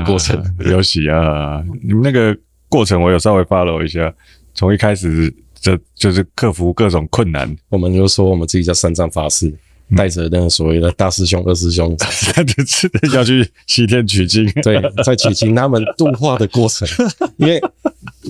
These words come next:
Speaker 1: 我们号称叫三藏，就是因为我们大部分的工作人员有，
Speaker 2: 嗯。
Speaker 1: 有一，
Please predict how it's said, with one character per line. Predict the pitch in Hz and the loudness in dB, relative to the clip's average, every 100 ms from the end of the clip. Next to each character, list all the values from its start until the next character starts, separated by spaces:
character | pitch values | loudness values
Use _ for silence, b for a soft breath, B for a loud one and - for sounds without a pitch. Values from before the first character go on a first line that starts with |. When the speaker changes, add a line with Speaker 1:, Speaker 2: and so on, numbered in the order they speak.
| - | -10
Speaker 1:
我 | - 113 | -2 0
们 | 117 | 2
号 | 123 | 0
称 | 135 120 | 0 0
叫 | 123 | 0
三 | - 107 | 0 0
藏， | 107 104 | 0 0
就 | 101 | 0
是 | 95 | 2
因 | 104 | 2
为 | 92 | 2
我 | |
们 | 80 87 | 0 -2
大 | 104 | -2
部 | 98 | 0
分 | 104 | -2
的 | 90 82 | -2 0
工 | 98 98 | 0 2
作 | 107 | 2
人 | 90 80 | 2 0
员 | 80 78 76 78 | -2 -4 -4 -4
有， | 76 | -2
Speaker 2:
嗯。 | 78 78 - _ | -2 -6 -16 _
Speaker 1:
有 | 107 | 0
一， | 95 | 2